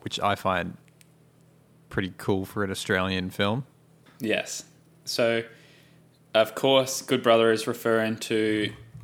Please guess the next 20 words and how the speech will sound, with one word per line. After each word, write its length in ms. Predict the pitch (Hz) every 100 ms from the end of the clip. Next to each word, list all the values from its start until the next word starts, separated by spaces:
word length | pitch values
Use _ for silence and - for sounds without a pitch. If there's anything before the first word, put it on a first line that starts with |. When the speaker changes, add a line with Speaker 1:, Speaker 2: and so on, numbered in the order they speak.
| - -
Speaker 2:
the 120 | 120
producer 500 | 127 117 139 135 131
being 320 | 120 117 117
Jake 240 | 120 117
Gyllenhaal, 600 | - 117 120 120 131 165 - - - _ _ -
and 320 | 113 113 113 -
the 320 | 117 110 113
executive 760 | 113 123 120 127 117 110 - - _ _
producer 460 | 123 117 117 117
credits 460 | - 113 107 104 -
to 500 | - 113 107 104 - -
Anthony 360 | 113 110 123 107
Russo 540 | 104 104 - 104 104 104
and 180 | 101 98
Ju-, 320 | 107 107 104 - -
Joe 200 | - 120
Russo, 500 | 117 117 113 110 95 - - - - _
the 80 | 113
Marvel 340 | 113 113 117
Brothers. 480 | 113 104 95 98 -